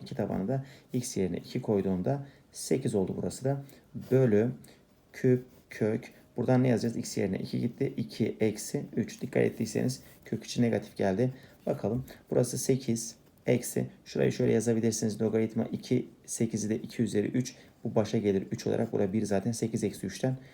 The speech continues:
Burası beş olur. Tamam. Payda beş oldu. Devam ediyorum. Burası da arkadaşlar küp kök eksi bir. Biliyorsunuz küplü köklerde yani aynısını alabilirsiniz. Beş bölü eksi bir. Onun cevabı da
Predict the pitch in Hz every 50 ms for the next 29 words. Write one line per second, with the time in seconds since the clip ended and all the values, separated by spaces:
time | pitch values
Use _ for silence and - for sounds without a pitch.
0 | - _ _ - - - 101 - - - 104 104 95 - - 92 90 - - -
1 | - 95 92 80 80 - - - 98 92 95 95 95 98 - - - 90 - -
2 | 139 139 139 - - - - - - - - 139 123 104 95 92 92 101 110 131
3 | 139 135 - - - - - 123 127 123 - - 123 117 - 127 117 - 127 127
4 | 127 - - - _ _ _ _ _ - - - - - 143 143 139 139 - -
5 | - - 120 127 135 135 - - - - - - 123 120 - - - 104 104 98
6 | - - 120 120 107 - - 101 95 - - - - - 127 - - 120 113 117
7 | 104 - - 104 98 - 127 131 131 135 - - - - - - - - 110 95
8 | 87 - - 107 104 95 - - 107 101 98 95 98 92 101 101 95 - 131 131
9 | - - - - _ - - - - - - - - - - - 95 - - -
10 | - - 120 - - - - 98 95 92 87 - - - - - - - - -
11 | 135